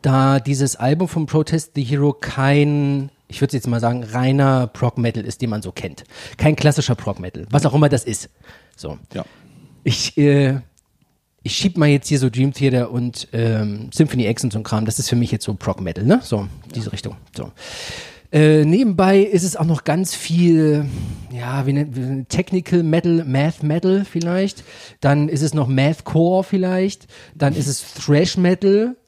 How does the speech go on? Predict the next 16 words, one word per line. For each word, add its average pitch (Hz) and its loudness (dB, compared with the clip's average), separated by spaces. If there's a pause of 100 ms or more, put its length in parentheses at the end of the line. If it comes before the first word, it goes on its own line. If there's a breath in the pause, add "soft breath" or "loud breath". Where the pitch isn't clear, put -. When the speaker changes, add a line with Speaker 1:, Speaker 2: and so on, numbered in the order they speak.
(120)
Speaker 1:
vielleicht. 208 0 (280 loud breath)
Und 175 0
dann 170 2
könnte 170 0
es - -4
auch 143 0
noch 151 0
Hardcore 123 -2
Punk 101 -8
sein. 95 -6 (280)
So. 101 -2 (480 loud breath)
Speaker 2:
Ja, 101 4
und, 139 0
und 127 0
so, 117 2 (460)
äh, - -8